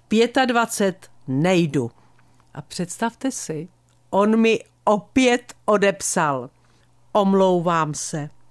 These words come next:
Číslo mám asi vymazat. I tak děkuji. A škoda, že nevím ani jméno. Roman.“ Na to jsem už neodepsala. Ale pokud Roman poslouchá Český rozhlas Pardubice,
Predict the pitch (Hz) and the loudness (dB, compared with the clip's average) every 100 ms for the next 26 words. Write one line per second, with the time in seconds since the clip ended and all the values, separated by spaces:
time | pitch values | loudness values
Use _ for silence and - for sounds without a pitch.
0 | _ - 254 285 277 - 311 277 214 175 | _ -2 2 2 2 0 2 4 2 0
1 | - 208 - 220 170 170 151 143 127 131 | -4 -4 -2 -2 0 0 -2 -4 -8 -8
2 | _ - _ _ _ _ 277 302 302 285 | _ -20 _ _ _ _ 0 2 2 0
3 | 226 175 185 - 170 151 135 139 - _ | 0 0 -2 -2 -2 -2 -6 -10 -18 _
4 | _ _ 214 202 - - 277 285 302 254 | _ _ -2 -2 -4 -2 0 2 2 2
5 | 262 233 240 254 262 254 - 220 220 226 | 2 4 2 2 2 0 -2 0 2 2
6 | 220 190 185 175 175 160 156 139 135 - | 0 0 -2 0 0 0 0 -2 -6 -12
7 | _ _ _ - 170 175 151 131 123 135 | _ _ _ -6 -2 0 0 -2 -4 -10
8 | - - - _ _ _ - 165 185 254 | -16 -20 -20 _ _ _ -4 -2 0 -2
9 | 233 - 202 196 180 - 170 147 156 139 | -4 -2 -2 -2 -8 -6 -4 -4 -4 -4
10 | 139 - - 123 117 143 - - - - | -6 -8 -6 -6 -8 -14 -20 -20 -20 -20
11 | - 226 226 226 359 359 - 262 294 311 | -4 2 2 2 0 0 0 2 4 2
12 | 233 254 247 320 311 269 226 - 277 - | 2 -2 0 0 2 0 0 0 -2 0
13 | 233 240 202 170 - 180 180 277 254 - | 0 0 0 -2 -2 -4 -2 -2 -2 -4
14 | - 156 | -2 -4